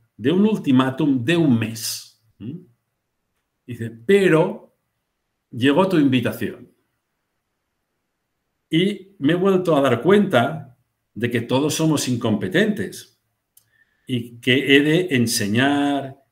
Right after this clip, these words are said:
y enseñar y enseñar y explicar y exigir, ¿eh?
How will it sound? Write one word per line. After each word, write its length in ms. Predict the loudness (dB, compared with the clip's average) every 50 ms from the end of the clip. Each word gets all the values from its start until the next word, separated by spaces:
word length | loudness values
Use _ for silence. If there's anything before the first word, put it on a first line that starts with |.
| _ -12
y 140 | -6 -4 -2
enseñar 1040 | 0 0 -2 -2 -2 -4 -4 -2 -2 -2 -2 -2 -4 -4 -2 -4 -4 -6 -8 -16 _ _ _ _ _ _ -14
y 160 | -6 -4 -2
enseñar 1120 | -2 -2 -2 -2 -2 0 0 2 4 4 2 2 2 0 0 -2 -4 -4 -6 -10 -16 _ _ _ _ _ _ _ _ _ _ -8
y 140 | -2 0 0
explicar 1160 | 0 0 -4 -8 -6 -4 -2 -2 -2 0 0 0 0 0 0 -2 -2 -4 -6 -8 -12 -16 _ _ _ _ _ _ _ _ _ _ _ _ _ -4
y 100 | -2 -2
exigir, 760 | -2 -2 -2 -2 -2 -2 0 2 4 4 4 2 0 -6 -12 -12
¿eh? 180 | -12 -12 -12